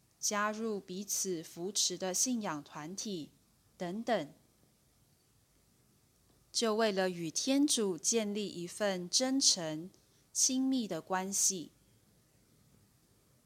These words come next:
当我们每天与天主有爱的相遇，在面对巴尔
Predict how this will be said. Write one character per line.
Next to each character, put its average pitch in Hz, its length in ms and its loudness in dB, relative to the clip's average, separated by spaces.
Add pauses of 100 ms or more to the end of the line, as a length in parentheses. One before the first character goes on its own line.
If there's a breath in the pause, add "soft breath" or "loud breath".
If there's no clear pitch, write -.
(300)
当 202 220 0
我 185 120 0
们 165 180 -4
每 170 180 -4
天 262 480 0 (360 loud breath)
与 180 200 -4
天 311 340 4
主 214 360 2
有 165 160 -6
爱 196 340 -2
的 175 140 -6
相 220 360 0
遇， 226 360 -2 (800)
在 190 260 -4
面 196 220 -4
对 180 200 0
巴 220 280 6
尔 165 380 -2